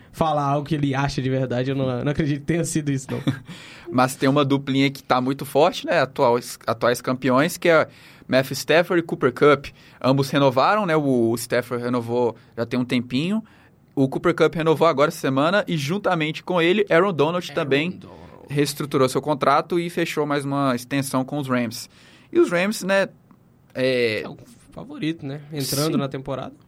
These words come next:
Speaker 2: É, essa que seria a pergunta que eu ia te fazer. Os Rams são um time a ser batido essa temporada? Porque depois dessas renovações, contratações que veio o Allen Robinson, Bob Wagner, o O-, o Odell ainda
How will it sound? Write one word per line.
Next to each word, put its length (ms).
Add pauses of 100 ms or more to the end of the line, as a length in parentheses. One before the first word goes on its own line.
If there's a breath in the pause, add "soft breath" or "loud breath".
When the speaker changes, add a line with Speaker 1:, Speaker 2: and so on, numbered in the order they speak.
(420 soft breath)
Speaker 2:
É, 280 (120)
essa 240
que 60
seria 200
a 20
pergunta 400
que 40
eu 40
ia 40
te 80
fazer. 440 (180 soft breath)
Os 180
Rams 280
são 160
um 40
time 240
a 80
ser 200
batido 640
essa 160
temporada? 640 (280)
Porque 280
depois 340
dessas 460 (320 loud breath)
renovações, 1200 (220 soft breath)
contratações 680
que 120
veio 160
o 40
Allen 200
Robinson, 680
Bob 380
Wagner, 600 (280 loud breath)
o 100
O-, 240
o 80
Odell 280
ainda 240